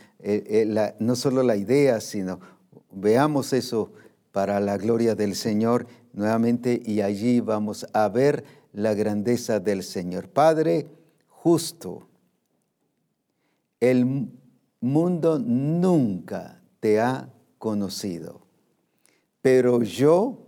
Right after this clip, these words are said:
te he conocido. Mantengamos el versículo ahí, por favor. Se recuerda que decíamos que la revelación nos da entendimiento y por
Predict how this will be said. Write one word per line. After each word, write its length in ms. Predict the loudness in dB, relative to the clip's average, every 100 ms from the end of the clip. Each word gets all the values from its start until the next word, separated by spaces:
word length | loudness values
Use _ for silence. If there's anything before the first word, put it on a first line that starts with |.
| _ _
te 380 | 0 4 4
he 160 | 2 0 -8 -20 _
conocido. 840 | -2 0 2 0 0 -2 -4 -16 -20 _ _ _ _
Mantengamos 720 | -2 2 4 4 4 2 0
el 100 | 0
versículo 560 | 0 -2 -4 -6 -4 -2
ahí, 160 | -2
por 220 | -4 -8 -8
favor. 480 | -8 -10 -10 -14 _ _ _ _ _
Se 240 | -2 2
recuerda 640 | 2 2 2 2 2 2 -2
que 220 | 0 2
decíamos 720 | 0 0 0 2 2 -2 -4
que 220 | -4 0
la 180 | 2 2
revelación 960 | 2 0 2 2 2 -2 -2 0 0 0
nos 160 | 0
da 320 | 0 -2 -2 -2
entendimiento 1800 | 0 2 0 -2 -4 -2 -2 -2 -6 -6 -4 -2 2 2 0 -6 -10 -12 -12 _ _ -20 -20 _ _ 0
y 480 | 2 4 2 0 -8 -4
por 300 | 2 2 0